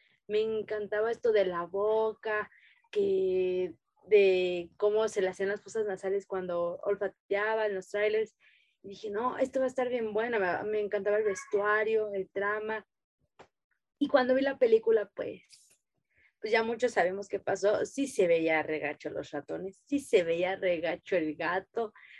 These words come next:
La historia no era para nada lo que obviamente vimos, pues, en la de nuestros tiempos. Ahora sí yo sería abuelita. No era para nada porque la escena icónica donde todos ellos están en el auditorio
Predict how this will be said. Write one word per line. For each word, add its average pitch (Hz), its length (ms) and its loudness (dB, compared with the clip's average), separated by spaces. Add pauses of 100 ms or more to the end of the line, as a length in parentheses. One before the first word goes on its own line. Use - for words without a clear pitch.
(140)
La 202 200 2
historia 220 580 0
no 185 220 -6
era 180 220 -4
para 165 340 -4
nada 175 380 0
lo 175 280 -4
que 170 360 -4
obviamente 180 680 2
vimos, 170 480 -6
pues, - 160 -8 (300)
en 156 480 -2
la 151 120 -4
de 170 120 0
nuestros 170 380 -4
tiempos. 185 340 -4
Ahora 190 140 -2
sí 185 160 -8
yo 180 100 0
sería 175 200 -4
abuelita. 170 460 -6 (560)
No 220 160 2
era 254 240 4
para 185 320 4
nada 185 320 -2
porque 196 240 0
la 185 100 2
escena 208 440 2
icónica 208 640 0
donde 165 320 -6
todos 190 360 2
ellos 185 320 2
están 175 340 -4
en 175 100 -4
el 165 160 0
auditorio 165 840 2